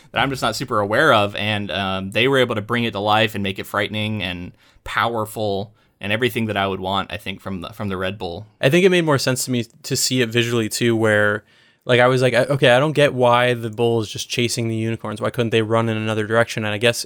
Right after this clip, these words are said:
Speaker 2: visu-, seeing it visually and understanding that he's, like, sort of jumping in front of their path to, like,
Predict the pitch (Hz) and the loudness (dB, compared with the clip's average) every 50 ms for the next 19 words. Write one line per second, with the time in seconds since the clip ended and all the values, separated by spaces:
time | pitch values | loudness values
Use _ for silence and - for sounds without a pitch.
0 | - _ 131 123 131 139 135 143 - - - 147 143 139 131 113 117 120 120 127 | -10 _ 0 2 2 2 2 0 -2 -2 2 2 4 4 4 2 2 0 2 2
1 | 127 120 117 110 110 110 104 - - 120 113 110 107 104 104 - 120 117 107 113 | 2 2 2 0 -2 -4 -4 -4 -4 -4 -2 -2 -4 -6 -6 -6 -6 -4 -2 0
2 | 107 104 101 - _ _ _ _ _ _ _ _ _ _ _ _ _ _ - - | 0 -2 -2 -6 _ _ _ _ _ _ _ _ _ _ _ _ _ _ -8 -4
3 | - 123 117 113 110 107 117 123 127 127 143 131 123 120 113 113 - - - 123 | -2 0 0 -2 -2 0 2 2 4 4 2 2 2 2 0 -2 -4 -2 2 2
4 | 123 120 117 107 110 107 101 - - 123 117 113 104 104 98 - - - _ - | 4 4 2 2 0 -2 -2 -2 -2 0 0 0 -2 -4 -6 -12 -20 -14 _ -4
5 | - 120 117 110 104 98 - | -2 2 2 2 2 0 -4